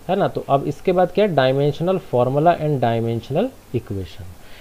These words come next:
ये भी पढ़ते हैं। चलिए, Dimensional formula क्या होगा, है ना, ये पढ़ते हैं। Dimensional formula क्या होगा? तो dimensional formula क्या होगा बच्चों? देखिए यहाँ पर लिखा हुआ है, ये लिखा हुआ है, पढ़ते हैं।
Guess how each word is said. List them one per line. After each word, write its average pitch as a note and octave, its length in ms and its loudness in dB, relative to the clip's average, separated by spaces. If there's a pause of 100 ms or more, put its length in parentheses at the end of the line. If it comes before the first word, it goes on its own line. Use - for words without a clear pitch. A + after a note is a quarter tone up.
(240)
ये C3 240 4
भी B2 120 2
पढ़ते A2 320 0
हैं। G#2 120 -2
चलिए, G#2+ 360 0
Dimensional F3+ 720 2
formula D3 480 6
क्या A#2 200 2
होगा, G2 260 -8
है C#3+ 120 -2
ना, C4+ 140 4 (400)
ये C3+ 100 4
पढ़ते G2+ 300 -4
हैं। F#2+ 180 -6
Dimensional A#2+ 720 0 (380)
formula D3 480 8
क्या G#2 200 0
होगा? F2+ 340 -10 (460)
तो - 60 0
dimensional D3 600 2
formula D3 380 4
क्या B2+ 160 4
होगा G#2 220 2
बच्चों? - 360 -2 (200)
देखिए A2 240 0
यहाँ A#2+ 180 2
पर C#3+ 120 2
लिखा A2 320 -2
हुआ F#2 180 -8
है, G2 120 -12 (1120)
ये G#2 60 -6
लिखा G#2 260 -6
हुआ A2 100 2
है, A#2 60 4
पढ़ते A2+ 300 0
हैं। F#3+ 120 0